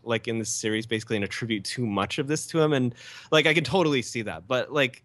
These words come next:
at the same time, I don't wanna discount what he brought to the series and, like, and what all the things that seem to have changed after he left, even though he's not necessarily the only th-, cause of those. It's,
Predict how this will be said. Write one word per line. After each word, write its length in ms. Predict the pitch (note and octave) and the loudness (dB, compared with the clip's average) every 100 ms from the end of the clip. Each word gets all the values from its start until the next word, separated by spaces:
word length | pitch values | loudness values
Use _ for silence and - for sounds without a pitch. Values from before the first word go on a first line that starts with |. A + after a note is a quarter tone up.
| _ C#3 | _ -6
at 80 | C#3 | -4
the 60 | |
same 220 | - F#3 | -2 -2
time, 440 | F3 F3+ F3+ D3+ B2+ | -2 0 2 4 2
I 160 | - | -2
don't 180 | B2 C3+ | -2 -2
wanna 180 | B2 A#2+ | -2 -2
discount 500 | A2+ A#2+ - C3 F#2 | -4 -8 -6 -6 -4
what 140 | G#2+ | -6
he 140 | G#2+ A2 | -6 -8
brought 300 | G2 D3+ - | -4 -4 -4
to 120 | A#2 | -8
the 80 | G2+ | -8
series 460 | - C3+ A2 F#2+ F#2+ | -6 -2 -2 -2 -4
and, 140 | G2 | -4
like, 280 | G#2 G2+ - _ - - _ _ _ _ _ - | -4 -6 -10 _ -20 -20 _ _ _ _ _ -6
and 320 | A#2+ A#2+ G#2 A2 _ | -2 -2 -2 -10 _
what 380 | B2+ B2+ C3 C#3+ B2 | -8 -2 4 4 4
all 160 | B2+ | 2
the 100 | B2 | 2
things 220 | - C#3 | 0 0
that 80 | A#2 | 0
seem 220 | - B2+ | -2 -2
to 60 | A2 | -2
have 100 | F#2+ | -4
changed 380 | - A#2+ G2+ G#2 | -4 -4 -4 -6
after 260 | G2 G2 | -8 -8
he 80 | F#2 | -8
left, 280 | F#2 F#2+ G2 | -4 -6 -4
even 180 | A2 A2+ | -2 0
though 100 | A2 | 0
he's 260 | A2+ G2+ - _ _ _ | -2 -6 -12 _ _ _
not 180 | B2 G2+ | -4 -2
necessarily 440 | G#2+ - - G#2+ G#2 | -2 -4 -2 -2 0
the 80 | |
only 160 | G2+ G2+ | -2 -2
th-, 120 | - - _ _ | -6 -18 _ _
cause 340 | - B2 A#2 G#2+ | -4 0 0 -2
of 120 | F2 | -6
those. 300 | F#2 F#2 - | -6 -6 -6
It's, 280 | A#2 - | -6 -8